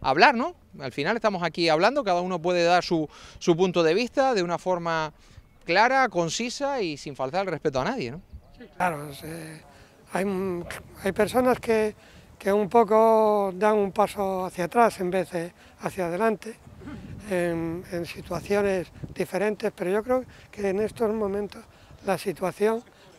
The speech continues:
Speaker 2: requiere que todo el mundo por lo menos se quede, no dé ese paso atrás, ya que si no quiere darlo adelante, pero deberíamos darlo todo, el paso hacia adelante para, es una reclamación que es muy justa y muy lícita.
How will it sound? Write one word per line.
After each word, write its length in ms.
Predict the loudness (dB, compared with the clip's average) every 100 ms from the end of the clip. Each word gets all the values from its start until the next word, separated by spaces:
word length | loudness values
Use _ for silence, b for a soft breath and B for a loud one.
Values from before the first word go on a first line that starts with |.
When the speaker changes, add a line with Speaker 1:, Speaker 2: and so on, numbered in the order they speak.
| -6
Speaker 2:
requiere 400 | -4 0 0 0
que 100 | 0
todo 140 | -2
el 60 | -2
mundo 400 | 0 -2 -2 -4 -10 B B B
por 140 | 0 2
lo 100 | 4
menos 300 | 4 2 0
se 120 | -2
quede, 360 | 0 0 -2 -12 -20 -4
no 140 | -2
dé 80 | -2
ese 180 | -2 -6
paso 300 | -6 -8 -8
atrás, 340 | -12 -14 -16 -20 B B B -20 -20 -6
ya 120 | -2
que 140 | -2 -4
si 160 | -6
no 140 | -6 -4
quiere 180 | -2 0
darlo 240 | 0 -2
adelante, 480 | -2 0 0 -2 -12 B B
pero 160 | 0 2
deberíamos 520 | 2 2 0 -2 -4
darlo 320 | -2 -2 -2
todo, 320 | -2 -2 -2 -6 B B
el 120 | -8 -2
paso 280 | -2 -2
hacia 140 | -4 -2
adelante 380 | -2 0 0 0
para, 280 | 0 0 -2 B B B B
es 140 | 0
una 180 | 4 6
reclamación 580 | 6 4 2 2 -2 -4
que 80 | -2
es 60 | -4
muy 200 | -4 -8
justa 480 | -6 -8 -6 -10 -8
y 60 |
muy 180 | -6 -6
lícita. 480 | -4 -6 -8 -20